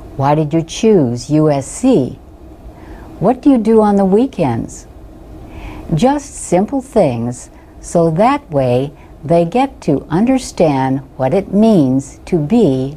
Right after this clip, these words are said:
an American student. Sports fans know the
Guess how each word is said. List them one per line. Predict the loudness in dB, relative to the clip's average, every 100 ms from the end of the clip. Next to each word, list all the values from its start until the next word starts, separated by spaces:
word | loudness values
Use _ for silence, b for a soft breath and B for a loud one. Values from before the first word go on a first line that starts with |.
| -6
an | 0 2
American | 2 2 0 0 -2 -2
student. | -2 0 2 0 -6 -10 -20 -20 -20 -20 -20 -20 B B B B B B
Sports | -10 -6 0 0 0 -6
fans | -2 2 4 2 0 0
know | 2 4 4
the | 2